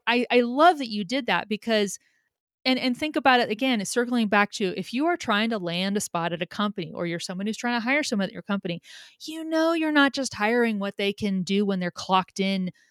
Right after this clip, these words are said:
um, you know, "Hey, I wanna just see output." That person is now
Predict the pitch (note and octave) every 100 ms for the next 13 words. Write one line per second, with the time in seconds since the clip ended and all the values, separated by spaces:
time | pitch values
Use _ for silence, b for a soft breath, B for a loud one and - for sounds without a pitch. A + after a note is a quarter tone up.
0 | _ F#3+ F#3 F3+ F3+ G3+ F#3 F3 G#3 D#4
1 | B3+ F#3+ G3 A#3 B3+ A#3 - G3+ A3 -
2 | G#3+ D#3 b b - E4 - - A#4+ A4
3 | C#4+ B3+ C4 D4+ D4